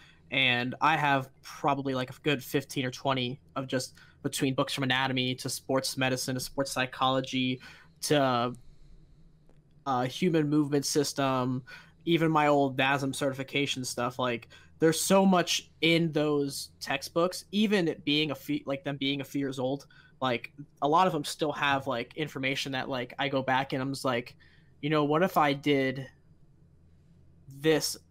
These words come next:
a little bit differently to this workout or this program that I, that I made for someone?" Like, it, even, like, refreshing yourself on stuff you already learned,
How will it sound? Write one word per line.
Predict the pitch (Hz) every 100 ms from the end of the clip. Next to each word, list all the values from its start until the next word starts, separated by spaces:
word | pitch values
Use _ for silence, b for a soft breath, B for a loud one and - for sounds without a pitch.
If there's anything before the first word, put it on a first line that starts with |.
| -
a | 143
little | 143
bit | 139 139
differently | 143 135 151 151 147 147 - B B B - _ - _ -
to | 175 151 143 139
this | 170 -
workout | 139 127 131 110 127
or | 143 139
this | 156
program | - 165 156 143 135
that | 135
I, | 127 131
that | 143
I | 131
made | 135 131
for | 139
someone?" | - 127 127 131
Like, | 123 123 B B B B B
it, | 170 165 -
even, | 190 220
like, | 202 175
refreshing | 156 147 - 156 - 147
yourself | 139 143 139
on | 131
stuff | 131 165 147
you | 139 -
already | 151 151
learned, | 139 143 180